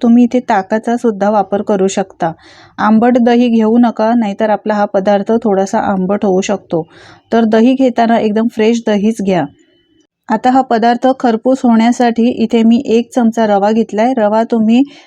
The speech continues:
कोणताही घेऊ शकता, बारीक असेल तरी चालेल, जाडा असेल तरी तो घेतला तरीसुद्धा चालेल, कारण आपण मिक्सरमध्ये बारीक करणारच आहोत. यानंतर इथे चवीप्रमाणे मी मीठ घेतलंय,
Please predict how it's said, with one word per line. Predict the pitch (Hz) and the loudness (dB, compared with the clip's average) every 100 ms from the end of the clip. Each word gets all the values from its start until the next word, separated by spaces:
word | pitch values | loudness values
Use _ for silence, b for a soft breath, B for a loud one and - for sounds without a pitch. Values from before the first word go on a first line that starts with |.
| B | B
कोणताही | - 220 208 233 226 233 | -2 0 0 2 2 2
घेऊ | 226 240 | 2 2
शकता, | 233 233 - 240 254 | 0 -4 -2 -2 0
बारीक | 214 202 202 226 | 0 2 0 0
असेल | 214 - 220 220 | -4 -2 -4 -2
तरी | 208 202 | -2 -2
चालेल, | 214 220 208 214 | 0 0 2 0
जाडा | 208 180 196 | 2 2 2
असेल | 196 190 214 220 | 0 -2 -8 -4
तरी | 196 | -4
तो | 196 208 | -2 -2
घेतला | 214 220 196 196 | -2 -2 -2 -2
तरीसुद्धा | 196 214 226 220 202 254 - - | 0 -2 -2 -2 -2 -2 -4 -2
चालेल, | 247 214 226 294 B B B | 0 2 -2 -4 B B B
कारण | - 220 220 | -2 0 0
आपण | 208 233 | 0 2
मिक्सरमध्ये | 233 208 - 226 214 208 | 2 0 -2 -4 -2 -4
बारीक | 214 196 202 - | 0 0 0 -2
करणारच | 208 180 185 190 190 | -4 0 -2 0 -2
आहोत. | 175 156 - B B B B B | -4 -4 -8 B B B B B
यानंतर | 214 233 262 254 247 247 294 - _ _ _ _ _ _ _ _ _ _ _ | 0 4 4 4 2 0 -2 -8 _ _ _ _ _ _ _ _ _ _ _
इथे | 233 254 | -2 0
चवीप्रमाणे | 254 240 220 233 247 233 233 240 | 0 -2 -2 -2 0 0 0 2
मी | 240 | 2
मीठ | 220 220 240 | 2 0 0
घेतलंय, | 240 226 202 214 | -2 -2 -2 -2